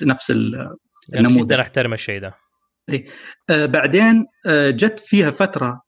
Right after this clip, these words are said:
Speaker 1: آه، آه، بعدها، آه، لقينا لا، إنه في بعضهم حاول إنه يطلع عن هذا الإطار، يعني إنه ممكن إحنا نكتب مثلا، آه، شارة مختلفة، ممكن مثلا بدال ما نحط نفس الاسم،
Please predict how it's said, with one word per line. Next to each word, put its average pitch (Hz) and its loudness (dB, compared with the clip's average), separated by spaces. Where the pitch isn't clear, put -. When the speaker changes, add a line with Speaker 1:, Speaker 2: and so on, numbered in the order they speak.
Speaker 1:
آه، 127 2
آه، 156 -6
بعدها، 170 0
آه، 143 2
لقينا 143 2
لا، 170 0
إنه 147 2
في 160 0
بعضهم 156 -2
حاول 160 2
إنه 156 4
يطلع 147 -2
عن 120 -2
هذا 127 0
الإطار، 127 0
يعني 107 -2
إنه 123 2
ممكن 151 0
إحنا 143 0
نكتب 151 -2
مثلا، 135 2
آه، 127 0
شارة 147 0
مختلفة، 147 0
ممكن 165 2
مثلا 151 2
بدال 156 2
ما 156 4
نحط - -4
نفس 165 -2
الاسم، 139 0